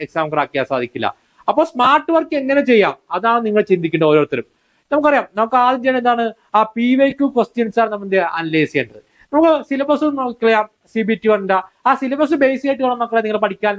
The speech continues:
വെയിറ്റേജ് നോക്കിയിട്ട് വേണം പഠിക്കാൻ. വെയിറ്റേജ് നോക്കി എന്താണ്, സ്മാർട്ട് വർക്കിലൂടെ പഠിച്ചാൽ നിങ്ങൾക്ക് എന്ത് ചെയ്യാം, എക്സാം ഈ വർഷം തന്നെ ക്രാക്ക് ചെയ്യാം, നിങ്ങൾക്ക് ഈ വർഷം തന്നെ സർക്കാർ ജോലിയിൽ കയറാൻ സാധിക്കുന്നതായിരിക്കും. അപ്പൊ നമുക്ക് നോക്കാം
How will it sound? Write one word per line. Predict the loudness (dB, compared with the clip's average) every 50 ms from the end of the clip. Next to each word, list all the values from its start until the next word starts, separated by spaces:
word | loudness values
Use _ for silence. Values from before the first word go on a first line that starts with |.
| 0
വെയിറ്റേജ് | 2 2 2 0 0 -2 -2 -2 0 -2
നോക്കിയിട്ട് | -2 -2 -2 -4 -8 -6 -6
വേണം | -2 -2 -2
പഠിക്കാൻ. | -4 -2 -4 -6 -6 _ _ _ _ 2
വെയിറ്റേജ് | 2 2 2 2 0 0 2 2 0
നോക്കി | 0 2 2 0 0
എന്താണ്, | 0 0 -2 -2 -6 -6
സ്മാർട്ട് | _ 0 2 2 2 2 2 2 2 2
വർക്കിലൂടെ | 2 0 0 -2 0 0 2 0
പഠിച്ചാൽ | -2 -2 -2 -2 -2
നിങ്ങൾക്ക് | -2 -2 -2 -2
എന്ത് | 0 2 2
ചെയ്യാം, | 2 2 0 _ _ _ _ -2 -2 -2
എക്സാം | -2 0 -2 0 0 2 0 0
ഈ | 2 0
വർഷം | 0 0 -4 -6 -6
തന്നെ | -4 -4 -2 0
ക്രാക്ക് | 0 0 0 -2 -2
ചെയ്യാം, | -2 -2 -2 -2 -6 _ _ _ _ -4
നിങ്ങൾക്ക് | -2 -2 0 0 0 0
ഈ | 2 2
വർഷം | 2 0 0 -2 -2
തന്നെ | 0 0 0 0 -2
സർക്കാർ | -4 -4 -4 -6 -4 -2
ജോലിയിൽ | -4 -4 -4 -8 -14 _ _ -10
കയറാൻ | -8 -8 -8 -6 -6
സാധിക്കുന്നതായിരിക്കും. | -8 -8 -8 -8 -6 -6 -6 -8 _ _ _ _ -16 -4 -2
അപ്പൊ | 0 2 2
നമുക്ക് | 0 0 2 2 2
നോക്കാം | 2 2 2 0